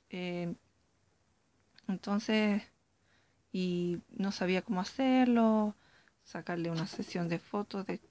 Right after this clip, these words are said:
paso a paso. Entonces, lo prometido es deuda, como dice el dicho.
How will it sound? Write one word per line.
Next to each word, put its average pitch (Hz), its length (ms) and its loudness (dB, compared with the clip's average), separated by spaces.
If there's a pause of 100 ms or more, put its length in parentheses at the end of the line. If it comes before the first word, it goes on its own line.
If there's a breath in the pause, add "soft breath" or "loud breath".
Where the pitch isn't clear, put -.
(200)
paso 185 300 -4
a - 20 -6
paso. 233 480 0 (760 loud breath)
Entonces, 226 600 2 (1200)
lo 180 120 -4
prometido 170 420 0
es 196 60 -8
deuda, 262 320 2
como 254 240 6
dice 254 200 4
el 254 60 0
dicho. 285 380 -8